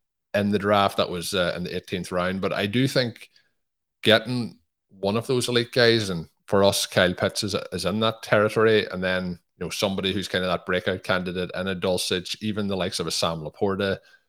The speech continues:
those sort of guys, Cole Kmet potentially, and then having that, that shot later. Now, we would have ideally had,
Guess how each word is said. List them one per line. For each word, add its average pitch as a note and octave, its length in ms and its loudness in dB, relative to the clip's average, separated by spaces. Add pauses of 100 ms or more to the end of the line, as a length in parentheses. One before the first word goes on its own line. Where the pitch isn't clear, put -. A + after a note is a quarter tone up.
(160)
those G2 180 -4
sort G2 180 0
of F#2+ 80 -4
guys, F#2+ 280 0
Cole F2+ 240 -6
Kmet F#2+ 340 -4
potentially, G2 640 -2 (420)
and F#2+ 140 -2
then F#2 200 2
having F#2 360 0
that, F2+ 160 0 (260)
that F2+ 160 -2
shot F#2 340 0
later. F#2 280 -2
Now, F#2+ 100 0
we G#2+ 180 0
would A2+ 120 0
have A2 80 -2
ideally F#2+ 420 0
had, F#2 340 0